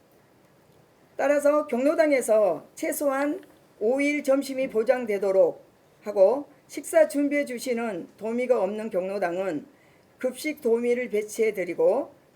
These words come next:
또한 건강한 밥상이 되도록 부식비를 조금 추가해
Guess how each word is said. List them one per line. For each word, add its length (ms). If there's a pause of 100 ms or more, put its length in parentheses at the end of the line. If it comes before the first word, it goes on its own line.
(100)
또한 420 (260)
건강한 400
밥상이 420
되도록 560 (300)
부식비를 760 (180)
조금 320
추가해 480